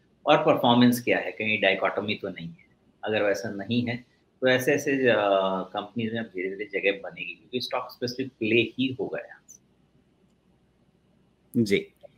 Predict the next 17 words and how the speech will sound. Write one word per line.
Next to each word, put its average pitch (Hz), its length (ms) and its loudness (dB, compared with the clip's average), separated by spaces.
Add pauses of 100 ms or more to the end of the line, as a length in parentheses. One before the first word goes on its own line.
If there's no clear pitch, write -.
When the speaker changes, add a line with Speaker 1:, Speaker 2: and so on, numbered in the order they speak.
(640)
Speaker 2:
अब 110 220 0 (560)
यहाँ 117 340 6
पे 135 260 4 (140)
retracement 120 680 2
के 156 60 4
नज़रिए 131 360 4
से 139 120 2
भी 139 100 4
देखें, 120 320 2
एक 127 180 2
तो 151 60 2
चीज़ 151 300 4
ये 151 100 6
दिखती 139 360 4
है 139 160 6
कि 147 420 0 (600)
जो, 127 600 4